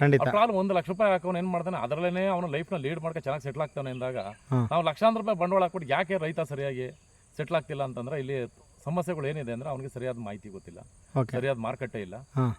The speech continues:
Speaker 2: ಆಮೇಲಿಂದ ಈ ಕೆಮಿಕಲ್ ಅನ್ನೋದು ಬರೋದು ಏನಾಗ್ತಾ ಇದೆ ಅಂತಂದ್ರೆ ಅವರು ಸರಿಯಾದ ಮಾಹಿತಿ ಯಾರು ಕೊಡ್ತಾ ಇಲ್ಲ.
Speaker 1: ಓಕೆ.
Speaker 2: ಕೆಮಿಕಲ್ ಯಾವ್ದೋ ಅಂತಂದು ನೋಡಿಯಪ್ಪ, ಈಗ ನಾವೇ ಸುಮಾರು ಮ-, ಅಂಗಡಿಗಳಿಗೆ ಹೋಗಿ ಕೇಳ್ತೀವಿ.
Speaker 1: ಹಾ.
Speaker 2: ಅವ್ರು ಏನ್ ಕೇಳ್ತಾರೆ ಅಂತಂದ್ರೆ ಈಗ ಒಂದ್ ಔಷಧಿ ಏನೋ ಆಗಿದೆ ನೋಡಪ್ಪ, ಅದು actually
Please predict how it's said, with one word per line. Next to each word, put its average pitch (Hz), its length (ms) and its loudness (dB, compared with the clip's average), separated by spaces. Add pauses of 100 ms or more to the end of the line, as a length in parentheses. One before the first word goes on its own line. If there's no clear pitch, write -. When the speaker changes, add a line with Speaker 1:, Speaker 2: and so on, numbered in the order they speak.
Speaker 2:
ಆಮೇಲಿಂದ 156 300 -4
ಈ 139 200 -6
ಕೆಮಿಕಲ್ 170 400 -2
ಅನ್ನೋದು 147 240 -6
ಬರೋದು 139 160 0
ಏನಾಗ್ತಾ 135 300 -4
ಇದೆ 123 160 -4
ಅಂತಂದ್ರೆ 123 260 -6
ಅವರು 139 160 -4
ಸರಿಯಾದ 120 240 -6
ಮಾಹಿತಿ 104 260 -10
ಯಾರು 98 160 -10
ಕೊಡ್ತಾ 90 260 -16
ಇಲ್ಲ. 90 120 -14 (220)
Speaker 1:
ಓಕೆ. 110 240 -2
Speaker 2:
ಕೆಮಿಕಲ್ 131 300 -4
ಯಾವ್ದೋ 143 220 2
ಅಂತಂದು 147 240 -2
ನೋಡಿಯಪ್ಪ, 139 320 0
ಈಗ 139 180 -2
ನಾವೇ 143 400 -2
ಸುಮಾರು 139 200 -6
ಮ-, 127 220 -4
ಅಂಗಡಿಗಳಿಗೆ 123 340 -4
ಹೋಗಿ 120 180 -8
ಕೇಳ್ತೀವಿ. 95 320 -10 (160)
Speaker 1:
ಹಾ. 131 100 6 (260)
Speaker 2:
ಅವ್ರು 147 140 2
ಏನ್ 190 120 0
ಕೇಳ್ತಾರೆ 170 300 -2
ಅಂತಂದ್ರೆ 156 380 -2 (480)
ಈಗ 151 160 -8
ಒಂದ್ 170 100 2
ಔಷಧಿ 185 200 2
ಏನೋ 180 140 2
ಆಗಿದೆ 170 240 2
ನೋಡಪ್ಪ, 160 240 0
ಅದು 147 120 0
actually 185 300 0